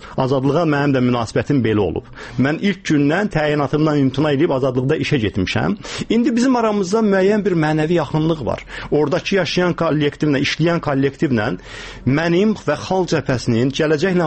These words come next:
bağlı yanaşmamızda çox böyük bir uyğunluq var. Üst-üstə düşən məqamlar var. Mənəvi yaxınlığımız var. Siyasi yaxınlığımız var. Bu sir deyil. Amma bu adamlar hüquqi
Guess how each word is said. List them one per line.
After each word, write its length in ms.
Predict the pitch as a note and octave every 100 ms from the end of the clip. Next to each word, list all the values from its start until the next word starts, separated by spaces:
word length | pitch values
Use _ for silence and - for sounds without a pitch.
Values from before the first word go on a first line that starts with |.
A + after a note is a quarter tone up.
| D3+
bağlı 240 | D3 C3+
yanaşmamızda 720 | C#3+ D3 C3 D#3 D3 C#3 E3
çox 260 | G#3+ A#3 -
böyük 320 | G3 G3 F#3+
bir 100 | F#3+
uyğunluq 600 | - F3+ E3 F3+ F#3 F#3+ A#2
var. 140 | G#2
Üst-üstə 460 | F3 - E3+ - F#3+
düşən 240 | - G3+
məqamlar 560 | F#3 E3+ E3+ E3 F3 C#3
var. 160 | G2 G#2+
Mənəvi 380 | D3+ E3+ E3+ -
yaxınlığımız 600 | - E3+ E3+ E3+ F#3 A#2+
var. 160 | F#2 - - -
Siyasi 400 | - F#3 - G#3
yaxınlığımız 640 | E3 E3+ F3+ F3+ G3+ D3
var. 160 | G#2+ - - -
Bu 80 | G#3
sir 380 | - C4 G#3 E3
deyil. 280 | F#3 G2+ - - - F3+
Amma 360 | A#3+ A#3 C3+
bu 160 | G#3+ G#3
adamlar 520 | D3 C3 A2+ D3+ F#3+ - - - - -
hüquqi 540 | D#3+ C3 D3+ A#2+ E3+